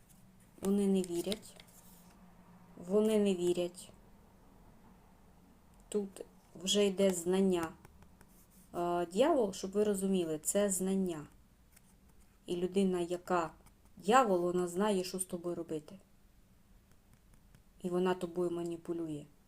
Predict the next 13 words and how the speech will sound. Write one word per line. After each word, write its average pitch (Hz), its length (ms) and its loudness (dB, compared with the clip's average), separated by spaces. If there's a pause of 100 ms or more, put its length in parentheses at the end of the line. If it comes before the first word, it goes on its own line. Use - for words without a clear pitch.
(440)
То 196 100 2
наші 185 380 4
хлопці, 196 600 -4 (400)
вони 185 280 0
це 185 180 -2
дуже 196 300 -4
хорошо 180 400 -6
все 175 240 -8
знають. 160 480 -10 (720)
Вони 190 260 4
знають 214 460 2
нашу 175 360 -2
владу. 160 380 -8